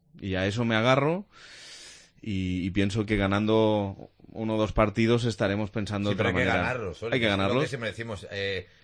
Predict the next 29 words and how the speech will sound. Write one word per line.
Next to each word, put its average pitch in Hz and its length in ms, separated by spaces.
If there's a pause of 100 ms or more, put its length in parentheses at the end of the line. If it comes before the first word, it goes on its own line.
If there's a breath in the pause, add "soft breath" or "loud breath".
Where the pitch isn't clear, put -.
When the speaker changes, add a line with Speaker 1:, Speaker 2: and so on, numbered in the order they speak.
(140 soft breath)
Speaker 2:
el 101 180
salto 143 460
lo 139 100
daremos 143 480
cuando, 139 580
eh, 110 220
encarrilemos 107 960
o 117 140
demos, 117 540
eh, 104 260
la 101 220
posibilidad 104 480
de 113 80
ganar 110 200
dos 107 120
partidos 101 400
seguidos, 113 320
pero 87 100
es - 80
que 98 80
no, 107 300
no 98 160
se 110 100
ha 120 40
dado 117 100
este 90 180
caso. 131 400
Speaker 1:
Ganaremos, 98 600
ganaremos. 95 500